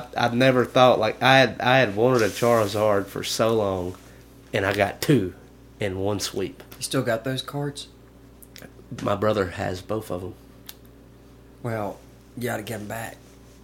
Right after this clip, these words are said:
Speaker 2: 'cause those cards probably
Speaker 1: Are
Speaker 2: worth
Speaker 1: worth
Speaker 2: a lot of
Speaker 1: something.
Speaker 2: money. <laughs>
Speaker 1: Yeah, yeah. Yeah, he watches that. He's, like, thinking about selling. I was like, "Dawg, when you do, let me know.
Speaker 2: You
Speaker 1: I'll go,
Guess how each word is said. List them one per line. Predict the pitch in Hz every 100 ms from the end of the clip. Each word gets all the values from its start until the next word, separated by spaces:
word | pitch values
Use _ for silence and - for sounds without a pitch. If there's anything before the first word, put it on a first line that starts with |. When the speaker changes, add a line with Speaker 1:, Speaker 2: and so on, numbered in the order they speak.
| - -
Speaker 2:
'cause | 110 104
those | 110 107
cards | - - -
probably | - 104
Speaker 1:
Are | 104
Speaker 2:
worth | 95 110 101
Speaker 1:
worth | 127
Speaker 2:
a |
lot |
of | 135
Speaker 1:
something. | 160 156 180
Speaker 2:
money. | 196 -
<laughs> | - 190 110 - - 269 - -
Speaker 1:
Yeah, | -
yeah. | - - - - - - -
Yeah, | - 120
he | 185
watches | 160 139 - 104
that. | 98 98
He's, | 110
like, | 107 98
thinking | 123 147 156
about | 160 165
selling. | 156 - 185 170
I |
was | 151
like, | 156 -
"Dawg, | 147 185
when | 180 190
you |
do, | 180 214 247 240
let | 208
me | 202
know. | 208 240 269 262 254 247 - - - - -
Speaker 2:
You | 165
Speaker 1:
I'll |
go, | 165 101